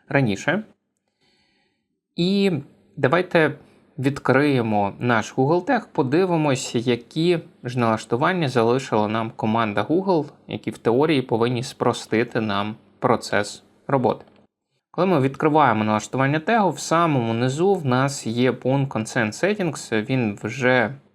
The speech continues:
довгий час знаходиться в беті, але насправді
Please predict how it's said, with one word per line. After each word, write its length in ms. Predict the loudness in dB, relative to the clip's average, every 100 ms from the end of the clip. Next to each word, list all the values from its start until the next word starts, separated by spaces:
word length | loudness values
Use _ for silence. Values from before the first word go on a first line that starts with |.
| _ _
довгий 480 | 2 4 4 0 -4
час 400 | 0 -2 -2 -4
знаходиться 640 | -4 0 2 2 0 -2
в 80 | 0
беті, 400 | 0 0 0 2
але 200 | 2 0
насправді 640 | -4 -2 0 0 0 -4